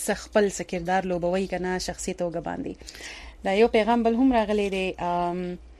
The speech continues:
عبدالودود مردانزی دا پیغام را لېږلی وایي، د ژوب، آه، نه وایي عبدالودود یمه.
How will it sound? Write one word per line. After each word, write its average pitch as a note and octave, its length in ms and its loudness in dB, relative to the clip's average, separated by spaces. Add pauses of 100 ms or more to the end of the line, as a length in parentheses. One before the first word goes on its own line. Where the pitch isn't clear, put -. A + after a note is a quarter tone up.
(320)
عبدالودود G3 880 2
مردانزی F3+ 960 0
دا F3 180 0
پیغام F#3 400 -2
را F3+ 80 0
لېږلی G3 360 2
وایي، F3+ 340 -2 (460)
د F#3+ 60 0
ژوب، G3+ 320 8
آه، F3+ 460 4
نه F3+ 180 0
وایي F3 300 0
عبدالودود F3 540 0
یمه. A3 280 4